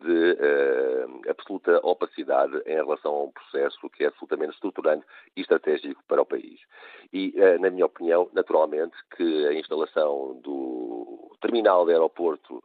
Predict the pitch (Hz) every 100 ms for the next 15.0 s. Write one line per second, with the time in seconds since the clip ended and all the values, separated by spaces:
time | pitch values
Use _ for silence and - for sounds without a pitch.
0 | - 71 76 71 69 64 64 62 64 64
1 | 69 65 - 69 69 76 - - - -
2 | 95 82 80 82 80 78 - 87 107 107
3 | 87 85 92 87 85 82 - - 76 78
4 | 80 80 71 73 73 73 - 67 73 71
5 | 73 67 - - - 78 92 - - 78
6 | - 78 80 87 82 - - - - 95
7 | 95 85 - - - 73 73 110 104 -
8 | - 98 92 82 82 - 87 92 87 73
9 | 78 - - _ 71 - 71 - 69 69
10 | 71 76 76 82 82 - _ 85 104 90
11 | 90 - - _ _ - 117 95 98 101
12 | 87 92 - - _ _ - 120 107 110
13 | 104 98 - _ _ - - 104 104 101
14 | - 82 82 73 71 71 85 85 -